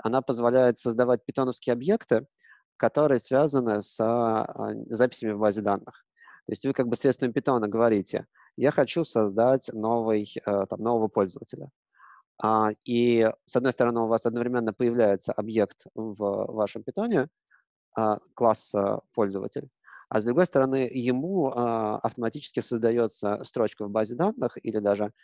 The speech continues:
а, допустим, в нескольких таблицах, может быть, эти, эти строчки создаются, а, которые, м, значит, связаны с этим объектом. Э, и, значит, если, и, и,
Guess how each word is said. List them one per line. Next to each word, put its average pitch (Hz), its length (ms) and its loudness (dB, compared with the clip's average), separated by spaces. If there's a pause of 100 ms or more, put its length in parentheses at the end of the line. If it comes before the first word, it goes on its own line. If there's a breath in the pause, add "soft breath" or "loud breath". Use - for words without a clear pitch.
(380 soft breath)
а, 104 340 0
допустим, 104 300 -4
в - 40 -2
нескольких - 280 -4
таблицах, 101 420 -2
может 101 180 -10
быть, 98 140 -8
эти, - 160 -16
эти - 340 -14
строчки - 300 -6
создаются, 117 520 -4 (680 soft breath)
а, 113 240 -2
которые, 127 600 0 (300)
м, 110 360 -10 (120)
значит, 107 300 -10
связаны 117 420 0
с - 180 -10
этим 104 260 -8
объектом. 104 460 -10 (640)
Э, 120 120 -6
и, 131 300 -10
значит, 120 240 -4
если, 135 460 2
и, 123 600 -10
и, - 260 -18